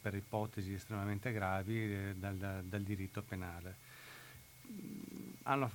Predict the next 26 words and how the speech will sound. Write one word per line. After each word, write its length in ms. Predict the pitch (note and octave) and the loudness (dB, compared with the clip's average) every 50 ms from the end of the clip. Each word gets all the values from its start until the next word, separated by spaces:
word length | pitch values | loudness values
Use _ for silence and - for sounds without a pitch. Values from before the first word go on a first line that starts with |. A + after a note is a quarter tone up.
| G#2 A2+ A#2 | -4 -4 -2
il, 280 | A#2+ A#2+ A#2+ A#2+ A#2 A#2 A#2 | 0 0 2 2 0 0 0
il 300 | D#3+ D#3+ C#3 C3 C3+ C3+ | 0 0 0 0 2 4
nostro 340 | C3 C#3+ D3 - - C#3 C3+ | 4 4 4 4 4 2 4
legislatore 760 | B2+ B2+ A2 G#2+ C3 C3 C3 C3+ B2 B2+ - C#3+ C3 A#2+ G#2+ | 4 4 4 4 2 2 4 4 4 4 4 6 6 6 6
ha 40 | G2+ | 4
fatto 360 | - - B2 A#2 A#2 - G2+ | 6 6 4 4 4 2 0
queste 280 | - B2 A#2 - - A2 | 2 0 0 2 0 2
considerazioni, 920 | - B2+ A#2 A#2 - C#3+ D#3 D#3+ E3+ E3+ - - B2 A2+ A2 A2+ C3 D3 | 4 2 2 2 2 0 2 4 4 2 4 4 6 6 6 6 6 6
ha 80 | D#3+ C#3+ | 6 6
introdotto 720 | A#2 G2+ - - C#3 D3 C#3+ C3+ A#2+ G#2+ G#2 - - G2+ | 6 4 4 2 2 4 6 6 6 6 4 4 2 2
nel 160 | G2+ G#2+ A2 | 4 4 4
duemilauno 920 | A2 A2 A2 G#2+ A2+ C3+ D3 D#3 B2 G2+ G2+ G2+ G#2 A2 A#2+ C3+ C#3 C#3 - | 4 4 6 6 6 6 6 6 6 6 6 4 6 6 6 4 4 2 0
due 540 | C3 A#2 A#2 C3 C#3+ D#3 D#3 D3 C#3 B2+ - - | 0 2 2 6 6 6 6 6 4 2 0 2
importanti 680 | C#3+ A#2 G#2+ - A2+ G2+ - - A2+ A2 G#2 - B2+ | 2 2 4 4 2 2 4 4 2 2 4 2 0
articoli, 540 | B2+ B2+ - - A2+ G#2+ G#2 - C3 C3 C3 | 0 0 2 4 4 4 6 4 2 2 2
poi 280 | C3 - A2 G#2+ G#2+ | 4 4 6 6 6
anche 300 | G#2 G#2 G#2+ G#2+ - - | 6 4 4 2 2 2
una, 320 | A2 G#2+ G#2 G#2 G2+ G2 G2 | 2 4 4 6 6 4 4
un 240 | G#2+ G#2 G#2 G#2 G2 | 2 2 2 2 4
articolo 560 | G2+ G2 - - A#2 A2+ - - A2 G#2 G#2 | 2 0 0 0 -2 -2 0 0 0 0 0
che 340 | - - G#2 G2 G2 G2+ G2 | 0 0 0 0 2 2 2
regola 440 | G2 G#2 G#2+ G2+ F#2 G#2 G2 G2 G2 | 4 4 2 4 2 2 2 0 2
poi 140 | - G#2+ G#2 | 4 4 4
il 80 | G#2 G2+ | 6 6
modello 380 | G2 G2 F#2+ G2+ G#2 G#2 G#2+ | 4 4 4 4 4 4 2
processuale, 920 | G2+ G#2 G2 F#2+ - - - - - A2+ F#2+ F#2+ F2+ F2+ F#2 G#2+ C3+ D3 | 0 -2 -6 -4 -4 -4 -4 0 2 4 4 6 4 4 2 2 2 0